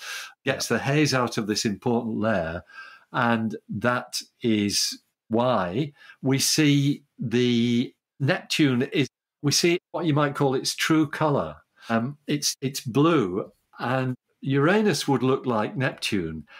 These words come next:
Speaker 1: except that it's got more of this haze, which kind of whitens it slightly. That's the, basically the bottom line of the research. Um, one of the other, uh, collaborators in this work, who's at, uh, University of California, Berkeley, Mike Wong,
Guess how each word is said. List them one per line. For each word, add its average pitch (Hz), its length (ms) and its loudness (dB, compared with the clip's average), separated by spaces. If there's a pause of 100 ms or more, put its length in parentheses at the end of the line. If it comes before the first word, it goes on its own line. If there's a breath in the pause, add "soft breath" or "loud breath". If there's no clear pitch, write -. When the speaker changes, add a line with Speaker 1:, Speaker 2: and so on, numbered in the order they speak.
(160 loud breath)
Speaker 1:
except - 520 -2
that 123 120 0
it's 139 180 -4
got 143 260 -2
more 139 340 2
of 127 140 -2
this 113 220 -2
haze, 123 460 0
which 139 280 -4
kind 143 180 0
of 107 140 -4
whitens 123 580 0
it - 140 -6
slightly. 82 580 -6 (380 loud breath)
That's - 500 -4 (140)
the, 110 400 2 (200)
basically 110 460 0
the 95 140 -2
bottom 101 320 -2
line 101 220 0
of 85 100 -6
the 92 100 -2
research. 90 640 -2 (460 loud breath)
Um, 120 240 0 (240)
one 151 160 0
of 160 80 -4
the 139 100 2
other, 113 380 2
uh, 98 280 0 (220)
collaborators 120 680 -2
in 95 100 -4
this 90 180 -6
work, 95 300 -6
who's 101 240 -2
at, - 240 -6
uh, 104 60 0
University 101 420 -2
of - 100 -12
California, 98 540 -4
Berkeley, 87 500 -4 (300 loud breath)
Mike 107 240 -2
Wong, 113 360 0